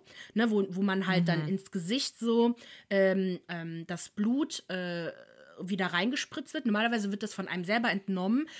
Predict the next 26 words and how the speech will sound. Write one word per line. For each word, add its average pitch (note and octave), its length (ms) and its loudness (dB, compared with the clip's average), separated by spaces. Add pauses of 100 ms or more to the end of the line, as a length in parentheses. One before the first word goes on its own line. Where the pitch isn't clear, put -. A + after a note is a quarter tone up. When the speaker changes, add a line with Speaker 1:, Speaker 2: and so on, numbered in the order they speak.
(220)
Speaker 1:
ähm, F#3+ 420 2
so F#3+ 100 -2
einer F#3+ 180 0
Zentrifugalgerät, G#3+ 2000 -2 (1300)
äh, F#3+ 260 6
wird G3 240 0
das G#3 140 0
halt G3 140 2
getrennt D4 420 6
und F4+ 60 4
dann A#3+ 100 4
wird A#3 120 4
halt A3 140 4
so G#3 80 0
ein G#3 60 2
Stoff A3 260 0
genommen, A3 300 2
wieder F3+ 180 0
halt E3+ 160 -4
reingespritzt C#4+ 560 0
und A3+ 140 6
so C4 180 0
ähnlich C#4+ 400 0
soll A#3+ 220 2
er G#3+ 80 2
das, G3+ 260 0